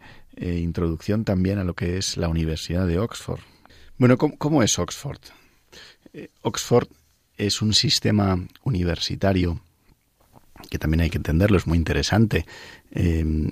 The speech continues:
es una universidad fundada por, por el rey, eh, inglés que, que no quiere que los súbditos se vayan prácticamente a, a Francia a estudiar, a París, ¿no? Entonces funda la, la Universidad de Oxford, luego también,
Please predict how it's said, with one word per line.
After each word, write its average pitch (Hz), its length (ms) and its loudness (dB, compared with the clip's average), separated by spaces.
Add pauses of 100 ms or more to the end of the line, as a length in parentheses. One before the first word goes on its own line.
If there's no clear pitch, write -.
es - 140 -6
una 104 100 4
universidad 92 560 4
fundada 85 480 4
por, - 180 -2 (200)
por 95 160 -2
el 87 120 -2
rey, 85 360 2 (440)
eh, 80 640 -2
inglés 85 800 2
que, 101 420 -2 (520)
que - 100 -10
no 98 120 -2
quiere 95 460 0 (360)
que 82 360 2
los 78 200 -2
súbditos - 400 -2
se - 80 -4
vayan 80 340 2
prácticamente 80 600 -2
a, 78 200 2
a 78 380 0
Francia 78 340 -2
a 90 60 2
estudiar, 85 400 2
a 78 80 -2
París, 90 400 0
¿no? 170 200 0
Entonces - 480 -2 (400)
funda 82 400 -2
la, 80 360 0
la 80 100 -2
Universidad 80 720 -2 (640)
de 90 100 2
Oxford, 92 300 -2
luego 78 160 2
también, 76 520 -2